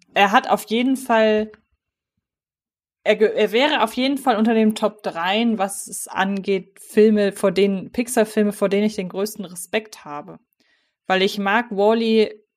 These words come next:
mit am meisten so auf so einer, auf sehr, auf einer eher nüchternen äh, Sichtweise, weil ich das total faszinierend finde, wie sie das durchziehen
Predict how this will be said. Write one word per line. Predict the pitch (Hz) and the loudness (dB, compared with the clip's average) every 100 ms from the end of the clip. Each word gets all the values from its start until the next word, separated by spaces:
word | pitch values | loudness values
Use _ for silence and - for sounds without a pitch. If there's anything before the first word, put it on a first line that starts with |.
| _ _ _ _ _ _ | _ _ _ _ _ _
mit | - 196 269 - | -6 0 0 0
am | 202 | -2
meisten | 202 202 262 294 - 240 226 | 2 2 2 -2 -2 0 2
so | 220 - | 0 0
auf | - 202 | -2 -2
so | 214 | -2
einer, | 208 202 190 185 180 _ _ _ _ _ _ _ _ _ | -2 -2 -2 -4 -6 _ _ _ _ _ _ _ _ _
auf | 190 - | -10 0
sehr, | 214 202 | 2 4
auf | 92 - | 2 -2
einer | 196 202 - | 0 0 0
eher | 196 220 226 233 - - - | 2 4 2 -2 -8 -18 0
nüchternen | 202 247 - 202 175 165 165 170 - _ _ - | 2 2 2 0 0 -6 -8 -12 -16 _ _ -8
äh, | 175 170 170 160 - 127 | -2 0 0 -2 -8 -12
Sichtweise, | 165 196 196 - 175 170 185 196 | 0 0 0 -2 2 4 2 0
weil | 175 190 | 2 2
ich | 190 | 0
das | - 190 | -4 -10
total | - - - 214 | -10 -4 2 2
faszinierend | 214 208 208 - 208 214 214 | 2 -4 -4 -2 2 2 2
finde, | 214 214 196 185 | -2 -2 -2 0
wie | 208 | -2
sie | 202 | 0
das | 202 - | -2 -2
durchziehen | - 214 220 - - - 208 208 202 | 0 0 0 -4 -8 -4 -2 0 -2